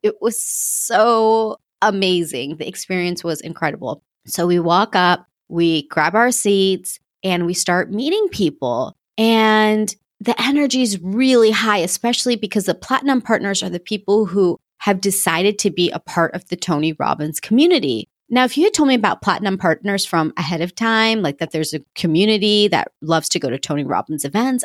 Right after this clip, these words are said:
I definitely would have judged them. I would have thought, "Oh my God, they're just groupies and they're weird." And I'm being totally honest with you all about some of the judgments that I had. But when I was down there, and again, every time,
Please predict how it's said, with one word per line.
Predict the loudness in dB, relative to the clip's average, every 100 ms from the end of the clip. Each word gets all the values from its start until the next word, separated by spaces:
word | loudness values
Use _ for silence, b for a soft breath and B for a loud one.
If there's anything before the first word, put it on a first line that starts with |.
| -4
I | -2 2 2 2 -2 -4
definitely | 2 2 2 0 0 0 0 2 2
would | 2 2
have | 2 2
judged | 0 -2 -4
them. | -6 -6 -8 -6
I | -2 -2
would | -2
have | -4
thought, | -4 -6 -4
"Oh | -2
my | 0 0
God, | 2 2 2
they're | -4
just | -6 -8 -6
groupies | 0 0 2 0 2 0 0
and | -2
they're | -2 -4
weird." | -2 2 4 4 4 4 2
And | 0 _ _ 0
I'm | 2
being | 2 0 0
totally | 0 2 4 2 0
honest | 0 0 0 -2 -4
with | -2
you | 2 4
all | 2 0
about | 0 2 2 0
some | -2 -2
of | 0
the | 0
judgments | 2 0 0 -2 0
that | 0 2
I | 0
had. | -2 -4 -2 0 2 2 -2 _ _ -4
But | -2 0
when | 0 0
I | -2 -2
was | -4 -6 -6
down | -2 0 2 2
there, | 2 2
and | 0 -4
again, | -4 -2 2 4 2 -2 _
every | 0 0 0 -2 -2
time, | -4 0 0 0 -4 -12